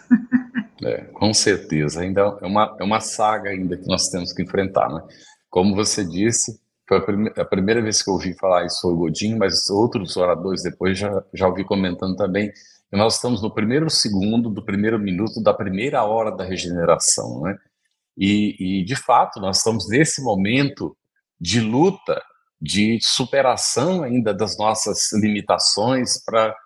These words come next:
Speaker 2: inclusive, vencer as nossas imperfeições, e não vai ser de uma hora pra outra, não. É preciso lutar.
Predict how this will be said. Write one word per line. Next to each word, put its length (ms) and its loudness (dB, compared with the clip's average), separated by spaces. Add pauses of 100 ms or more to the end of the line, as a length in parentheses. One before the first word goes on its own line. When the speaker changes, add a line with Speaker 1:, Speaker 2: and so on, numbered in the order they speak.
(140)
Speaker 2:
inclusive, 600 0
vencer 520 0
as 120 -4
nossas 340 0
imperfeições, 760 0 (560)
e 180 2
não 240 0
vai 200 2
ser 220 -2
de 100 -6
uma 160 -4
hora 180 2
pra 200 -4
outra, 340 -2
não. 200 0
É 60 2
preciso 520 -2
lutar. 360 2